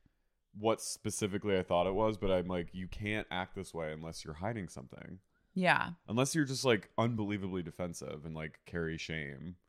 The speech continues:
Speaker 1: Just
Speaker 2: Yeah, but, like, even
Speaker 1: it's
Speaker 2: so, there's just no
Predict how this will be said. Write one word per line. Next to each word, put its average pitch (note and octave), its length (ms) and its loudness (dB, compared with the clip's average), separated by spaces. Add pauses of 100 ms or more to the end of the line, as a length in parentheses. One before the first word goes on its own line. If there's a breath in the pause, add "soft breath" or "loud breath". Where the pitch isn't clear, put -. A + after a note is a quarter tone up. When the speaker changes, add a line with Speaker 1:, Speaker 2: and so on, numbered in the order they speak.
(1600)
Speaker 1:
Just D3+ 200 2 (100)
Speaker 2:
Yeah, E3+ 100 4
but, E3+ 200 2
like, F3 340 6 (120)
even G3+ 280 4
Speaker 1:
it's F3+ 120 2
Speaker 2:
so, D#3+ 680 6
there's F#3+ 280 4
just A3+ 240 -4
no F#3+ 640 2